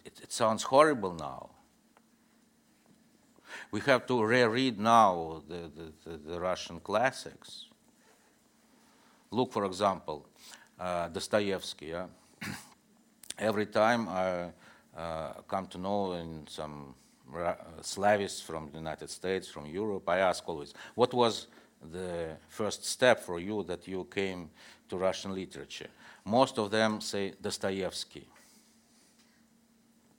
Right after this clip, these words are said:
Yeah? But for who is Dostoevsky?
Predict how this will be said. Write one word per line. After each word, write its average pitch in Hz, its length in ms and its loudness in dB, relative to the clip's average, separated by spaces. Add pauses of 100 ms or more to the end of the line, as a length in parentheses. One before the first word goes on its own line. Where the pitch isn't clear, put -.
(380)
Yeah? 92 140 -12 (1000)
But 95 400 4 (100)
for 92 280 -8 (560)
who 123 240 -4
is 117 100 -2
Dostoevsky? 78 880 -12